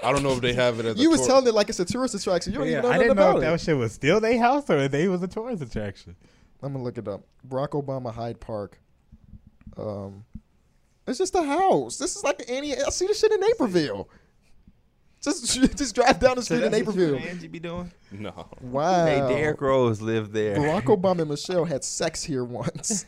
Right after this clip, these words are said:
Speaker 2: <laughs> That's, that's all Derrick and them talking about. Man, this. I mean, like, yeah. What am I supposed to do with this?
Speaker 4: You a ba-, you a bad, uh,
Speaker 2: How much you
Speaker 4: guy.
Speaker 2: think the house costs?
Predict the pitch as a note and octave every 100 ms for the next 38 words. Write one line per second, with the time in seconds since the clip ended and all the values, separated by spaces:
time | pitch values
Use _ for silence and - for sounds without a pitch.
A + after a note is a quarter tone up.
0 | - - D3+ G3 E3 F#3+ D3 D3 D3+ D3+
1 | D3 C3+ C3+ D3+ C3+ C3 A#2 A2+ G#2+ -
2 | - - - - - - - C#3 C#3 A#2+
3 | G#2+ - - _ _ - _ _ _ G3
4 | E4 - C4+ C#4+ A3+ C4 C#4+ D4+ E4 G4
5 | G#4 - G4+ F#4 G#4 G4+ A3+ B2 F2+ -
6 | - - - - - - - - - -
7 | - - C#3 C#4 - - - D3+ F3+ F#2+
8 | F#2+ F#2+ G2 F#2+ F#2 F#2 G2 - _ -
9 | - C3 D3 C#3+ G#3+ B3+ A#3+ A3+ G3+ F3+
10 | F3+ D#3 - D3 A2+ - -